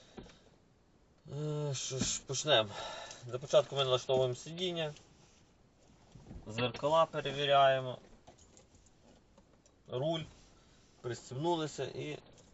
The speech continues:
заводимо автомобіль. Перевірили, що у нас нейтралка, і завели автомобіль.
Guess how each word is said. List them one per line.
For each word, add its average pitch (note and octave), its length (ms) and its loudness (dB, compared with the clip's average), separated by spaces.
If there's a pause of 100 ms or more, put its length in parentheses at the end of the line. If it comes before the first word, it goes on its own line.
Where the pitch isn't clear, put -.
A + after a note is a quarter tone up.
(480)
заводимо B2 400 0
автомобіль. G2+ 560 -8
Перевірили, B2 460 -2
що - 120 -8
у - 20 -2
нас - 140 -10
нейтралка, D3 460 0
і B2+ 100 -2
завели A2+ 360 -4
автомобіль. F#2 480 -6